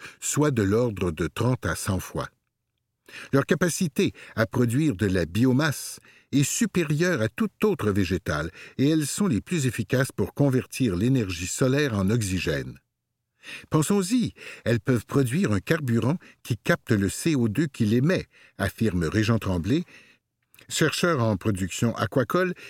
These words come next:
et professeur à l'Université du Québec à Rimouski, U Q A R. Les micro-algues sont de véritables micro-usines à produire des lipides.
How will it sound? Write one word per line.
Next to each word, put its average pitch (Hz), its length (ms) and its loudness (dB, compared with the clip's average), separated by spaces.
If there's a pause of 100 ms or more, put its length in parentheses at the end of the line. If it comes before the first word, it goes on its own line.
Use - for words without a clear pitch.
(140)
et 123 80 2
professeur 170 640 0
à 113 40 2
l'Université 107 760 0
du 82 160 -8
Québec 123 360 -2
à 90 100 -2
Rimouski, 107 680 -2 (500)
U 143 180 2
Q 160 260 -2 (100)
A 101 220 0 (120)
R. 64 560 -4 (1400)
Les 147 160 4
micro-algues 185 1000 0 (300)
sont - 280 0
de 143 140 0
véritables 143 720 0
micro-usines 139 920 0
à - 60 -2
produire 113 440 -2
des 95 160 0
lipides. 123 720 -4